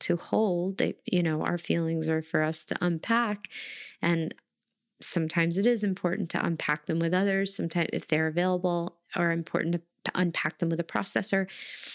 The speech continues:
Beyond grief, beyond any kind of label, this is about permissioning ourselves to feel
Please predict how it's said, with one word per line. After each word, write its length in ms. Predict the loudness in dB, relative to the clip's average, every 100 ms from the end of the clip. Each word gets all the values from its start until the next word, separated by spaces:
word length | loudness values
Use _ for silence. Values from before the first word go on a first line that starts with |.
| -12 -18 _ _ _ _ _ _ _ _ -20 -12 -10 0
Beyond 420 | 4 4 4 0
grief, 440 | 2 2 2 0
beyond 160 | 0 2
any 140 | 2
kind 180 | 2 2
of 140 | 2 2
label, 400 | 2 2 2 2
this 260 | 0 2
is 140 | 2 2
about 380 | 2 0 -4
permissioning 840 | -2 0 2 2 2 2 2 0 0
ourselves 600 | -2 0 0 0 -2 -4
to 180 | -4 -4
feel 920 | -6 -12 -14 -2 0 0 -2 -6